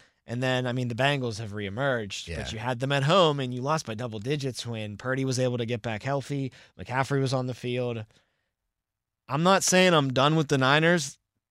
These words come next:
Speaker 1: Still think they're a Super Bowl contender. They just got Chase Young. The roster is still great.
Speaker 2: It's
Speaker 1: But
Speaker 2: insane.
Speaker 1: something's funky right now in the Bay
Speaker 2: Yeah,
Speaker 1: Area.
Speaker 2: for
Speaker 1: They
Speaker 2: sure.
Speaker 1: better get a win soon and get off that losing track. They've got,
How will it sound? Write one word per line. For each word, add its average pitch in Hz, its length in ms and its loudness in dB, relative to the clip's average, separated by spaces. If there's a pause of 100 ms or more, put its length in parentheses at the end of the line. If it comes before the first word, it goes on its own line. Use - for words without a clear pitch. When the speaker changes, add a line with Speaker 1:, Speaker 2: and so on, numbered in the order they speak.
(200)
Speaker 1:
Still - 260 0
think 147 140 2
they're 143 140 4
a 127 40 2
Super 135 240 0
Bowl 131 160 2
contender. 135 600 0 (960)
They 123 120 0
just 131 200 2
got 120 180 2
Chase 120 280 0
Young. 120 220 0
The 110 80 -4
roster 107 360 -4
is 104 120 -4
still 101 220 -4
great. 104 340 -4 (300)
Speaker 2:
It's 123 180 0
Speaker 1:
But 120 280 2
Speaker 2:
insane. 117 60 2
Speaker 1:
something's 185 680 0
funky 214 500 2
right 101 240 -2
now 107 220 -4
in 101 80 -8
the 101 80 -8
Bay 110 320 -2
Speaker 2:
Yeah, 113 60 4
Speaker 1:
Area. 110 240 2
Speaker 2:
for 104 80 -2
Speaker 1:
They 151 100 2
Speaker 2:
sure. 151 100 -2
Speaker 1:
better 175 320 6
get 151 240 2
a 139 140 0
win 135 540 0
soon 135 600 0 (380)
and 127 120 -6
get 131 120 2
off 131 220 2
that 123 260 0
losing 131 500 2
track. 123 580 -2
They've 110 280 -6
got, 120 340 -2